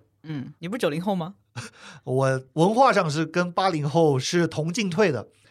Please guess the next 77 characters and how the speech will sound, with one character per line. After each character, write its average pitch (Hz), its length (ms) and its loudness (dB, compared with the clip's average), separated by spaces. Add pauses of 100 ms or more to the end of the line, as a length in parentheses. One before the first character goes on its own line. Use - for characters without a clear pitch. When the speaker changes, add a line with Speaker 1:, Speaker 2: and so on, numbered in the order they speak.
(340)
Speaker 2:
然 160 160 0
后 240 320 4
我 147 80 -2
们 190 80 0
有 220 120 6
九 175 140 0
五 196 200 0
年 123 280 -6
的 135 340 0
古 160 140 0
天 190 220 2
乐、 190 300 6
李 135 120 0
若 196 160 6
彤 160 220 -4
版 127 220 4
的 117 120 -4
《神 131 120 -6
雕 156 100 4
侠 156 200 2
侣》， 143 280 -2
有 123 120 -4
九 139 220 -4
六 220 200 4
年 131 320 -2
的 139 240 0
吕 127 120 -4
颂 240 160 -2
贤 165 280 2
版 131 180 4
的 113 120 -2
《笑 185 120 4
傲 160 60 2
江 190 200 2
湖》， 131 260 -4 (340)
和 160 160 2
九 160 100 2
六 175 140 4
年 131 260 -2
的 131 220 2
黄 170 260 4
日 240 100 6
华 170 280 8
版 131 320 2
的 113 360 -4
《天 185 80 0
龙 196 100 0
八 233 120 4
部》。 254 300 2 (260)
Speaker 1:
嗯。 170 300 -6
Speaker 2:
这 285 160 0
些 190 120 4
是 185 140 0
我 156 140 2
们 120 120 -6
童 135 160 -6
年 135 140 -2
里 139 80 -4
面 120 100 -6
的 117 60 -6
记 127 220 -8
忆。 107 120 -8
但 220 140 2
是 220 60 -2
关 254 160 4
于 - 40 -2
《射 311 120 2
雕 302 160 4
英 294 60 -2
雄 254 100 0
传》 262 180 4
呢， 185 80 2
就 156 100 -4
比 131 140 -10
较 139 340 0
神 156 200 -4
奇。 135 180 -4